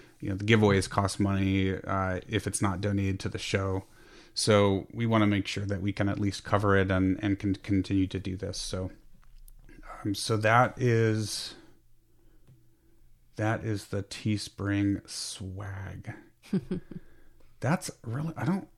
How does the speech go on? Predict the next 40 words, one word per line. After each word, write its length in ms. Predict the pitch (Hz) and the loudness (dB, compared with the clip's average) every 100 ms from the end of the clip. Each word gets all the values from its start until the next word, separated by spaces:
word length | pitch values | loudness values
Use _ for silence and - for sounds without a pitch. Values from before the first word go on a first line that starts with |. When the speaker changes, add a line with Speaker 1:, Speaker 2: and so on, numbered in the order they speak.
| - | -12
Speaker 1:
that's 340 | 135 170 - | -4 -4 -2
really 160 | 214 175 | 0 2
all 260 | 120 139 101 | 2 0 0
I 120 | 139 | 2
had 340 | 139 117 147 | 4 4 2
today. 260 | 104 98 98 | -2 -6 -4
I 140 | 107 107 | -2 -2
don't 120 | 131 | -2
know 60 | 120 | -4
if 140 | - | -6
you've 120 | 113 | -8
got 180 | - - | -8 -10
more 100 | - | -6
Speaker 2:
I 40 | 247 | -4
Speaker 1:
to 60 | |
Speaker 2:
ha-, 60 | 262 | -2
Speaker 1:
talk 120 | - | 0
Speaker 2:
I 60 | 262 | 2
have 120 | 277 | 4
Speaker 1:
about. 60 | 208 | 4
Speaker 2:
more, 200 | 190 202 | 4 6
but 280 | 190 170 - | 4 4 2
I 140 | 180 | -2
think 240 | 170 180 180 | 0 0 0
we 60 | |
can 180 | 175 170 | -2 -2
keep 200 | - 165 | -2 -4
it 60 | - | -4
for 140 | 175 | 0
another 460 | 165 165 165 160 160 - _ - | 0 2 0 0 -4 -14 _ -8
episode, 440 | 165 165 175 165 | -6 -4 -2 -2
like 180 | 156 - | -2 0
new 100 | 165 | 2
watches 420 | 151 151 - 165 | 2 -2 -2 -2
I've 200 | 156 151 | -4 -4
gotten 440 | - 160 160 160 165 - | -4 -2 0 -2 -4 -8
lately, 440 | - 160 165 170 - _ _ _ _ _ _ _ _ | -4 -2 0 -2 -4 _ _ _ _ _ _ _ _
things 220 | - 160 | -8 -6
like 160 | 82 - | -6 -6
that. 260 | 80 85 | -6 -6